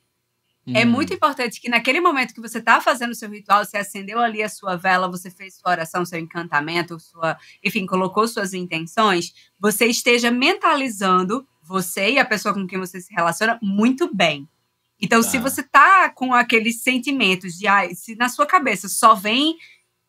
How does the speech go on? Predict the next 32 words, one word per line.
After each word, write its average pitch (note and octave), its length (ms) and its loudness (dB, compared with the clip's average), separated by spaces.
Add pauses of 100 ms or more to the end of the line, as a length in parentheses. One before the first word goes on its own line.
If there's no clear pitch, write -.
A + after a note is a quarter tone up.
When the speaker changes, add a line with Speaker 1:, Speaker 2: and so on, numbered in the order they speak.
Speaker 1:
coisa D4 320 6
ruim, A3+ 400 2
só A3 200 2
vem A#3+ 340 -2
você, C4 680 2
ai, C4 220 4
não, C4 180 -6
não B3 180 -8
tá, C4+ 480 4
não B3+ 140 -6
tá, C4 340 2
não A#3+ 140 -12
tô C#4+ 140 -6
conseguindo C4 400 -4
Speaker 2:
Sim. C4 80 -2
Speaker 1:
mentalizar A#3 540 2
a G#3+ 40 2
gente G3 340 -10
bem, G#3 360 0 (280)
pode D#4 320 4
ser D4 220 0
que F4 160 -6
sim, D4 380 -6
que B3 180 -12
isso B3 180 -14
interfira C#4+ 600 -4
no C4+ 100 -4
seu A3+ 220 -4
ritual, G3+ 380 2
na F3+ 100 -2
sua G3 220 -4
magia. E3+ 560 -4